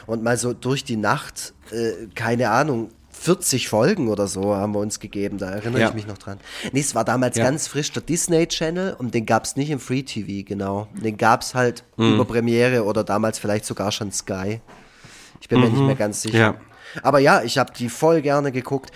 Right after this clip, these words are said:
Speaker 1: Das einzig Schlechte
Speaker 2: Ja.
Speaker 1: war der Film, der dazu rauskam.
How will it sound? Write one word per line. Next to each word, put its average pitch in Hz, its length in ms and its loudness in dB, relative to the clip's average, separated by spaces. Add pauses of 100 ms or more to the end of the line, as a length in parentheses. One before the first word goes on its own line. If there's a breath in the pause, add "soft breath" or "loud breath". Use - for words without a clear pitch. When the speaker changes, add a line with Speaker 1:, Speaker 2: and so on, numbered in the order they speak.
(220 loud breath)
Speaker 1:
Das 131 120 0
einzig 180 400 2
Schlechte 175 720 2
Speaker 2:
Ja. 127 60 -6
Speaker 1:
war 135 180 6
der 127 160 2
Film, 131 640 -2
der 117 100 -2
dazu 113 300 -2
rauskam. 95 640 -4